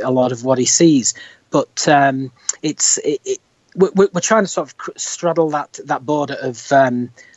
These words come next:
looking back at what's gone before, but also through Fergie, looking forward into the future. And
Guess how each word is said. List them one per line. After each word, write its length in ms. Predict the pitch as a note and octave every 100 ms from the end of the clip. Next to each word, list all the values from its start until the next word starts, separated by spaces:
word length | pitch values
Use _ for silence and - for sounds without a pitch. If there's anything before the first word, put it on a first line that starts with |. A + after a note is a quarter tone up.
| _
looking 320 | D#3+ - D3
back 560 | A#2+ D3 C#3+ A#2 - -
at 180 | - C3
what's 200 | C3+ B2
gone 180 | - B2+
before, 380 | A2 - C#3 A2
but 160 | -
also 600 | A#2 C3+ C3 - C3 B2+ A#2+ - _
through 260 | - C#3
Fergie, 520 | B2 C3 C3 A#2+ G#2 F#2+ - - _
looking 300 | D3 B2+ A#2+
forward 360 | A2+ C#3 B2+ A#2+
into 200 | A#2+ A#2+
the 80 | A2
future. 460 | - C#3 - B2+
And 320 | A#2 B2+ B2